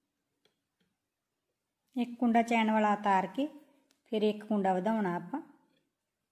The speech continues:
ਫਿਰ ਧਾਗਾ ਅੱਗੇ ਕਰ ਲੈਣਾ, ਫਿਰ ਅਗਲੇ ਕੁੰਡੇ ਆਪਣੇ ਜਿਹੜੇ ਉਲਟੇ, ਉਲਟੇ ਬੁਣਾਈ ਕਰ ਲੈਣੇ। ਇਸੇ ਤਰ੍ਹਾਂ ਕਰਕੇ ਆਪਾਂ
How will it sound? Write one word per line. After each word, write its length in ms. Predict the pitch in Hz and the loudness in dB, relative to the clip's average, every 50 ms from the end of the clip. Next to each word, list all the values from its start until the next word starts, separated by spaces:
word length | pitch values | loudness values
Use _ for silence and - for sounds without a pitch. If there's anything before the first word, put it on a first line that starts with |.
| _ _ _ _ _ _ _ _ _ _ _ _ | _ _ _ _ _ _ _ _ _ _ _ _
ਫਿਰ 180 | 220 208 208 214 | -4 -4 -2 0
ਧਾਗਾ 380 | 220 208 202 185 196 226 233 | 0 0 0 0 0 0 0
ਅੱਗੇ 180 | 220 196 190 185 | 2 0 -2 -4
ਕਰ 240 | 175 - 196 190 185 | -2 0 0 0 0
ਲੈਣਾ, 280 | 196 208 220 240 302 294 - - - - _ _ _ _ _ _ _ _ _ _ _ _ _ _ _ _ _ _ _ | 0 0 0 0 0 -2 -6 -14 -18 -20 _ _ _ _ _ _ _ _ _ _ _ _ _ _ _ _ _ _ _
ਫਿਰ 220 | - 214 208 208 | -2 2 2 2
ਅਗਲੇ 220 | 185 196 190 196 | 0 0 -2 -4
ਕੁੰਡੇ 340 | 190 - 202 196 185 190 202 | -4 -4 -6 -4 -4 -4 -4
ਆਪਣੇ 300 | 196 196 - - 196 196 | -6 -6 -6 -6 -6 -4
ਜਿਹੜੇ 200 | 202 196 220 240 | -4 -4 -4 -2
ਉਲਟੇ, 460 | 220 202 185 180 175 180 175 226 240 | -2 -2 -2 -2 -4 -4 -4 -2 -2
ਉਲਟੇ 300 | 240 208 180 165 175 202 | 0 0 -2 -2 -4 -6
ਬੁਣਾਈ 260 | 185 190 202 208 220 208 | -4 -2 -2 -2 -2 -4
ਕਰ 220 | 208 - 240 240 | -2 -2 0 0
ਲੈਣੇ। 320 | 247 254 269 269 285 294 285 - - - - _ _ _ _ _ _ _ _ _ _ _ _ _ _ _ _ _ _ _ _ _ _ _ _ _ _ _ _ _ _ _ _ _ _ _ _ _ _ _ _ _ _ _ _ _ _ _ _ _ _ _ _ _ _ _ _ _ | 2 2 4 4 4 4 2 0 -6 -14 -20 _ _ _ _ _ _ _ _ _ _ _ _ _ _ _ _ _ _ _ _ _ _ _ _ _ _ _ _ _ _ _ _ _ _ _ _ _ _ _ _ _ _ _ _ _ _ _ _ _ _ _ _ _ _ _ _ _
ਇਸੇ 300 | 269 269 262 269 - 349 | 2 2 2 4 2 2
ਤਰ੍ਹਾਂ 220 | 349 359 339 330 311 | 4 6 6 6 6
ਕਰਕੇ 380 | 294 269 247 220 214 220 220 208 | 8 6 6 6 6 4 0 0
ਆਪਾਂ 280 | 202 208 - 220 208 | 0 0 -2 -4 -4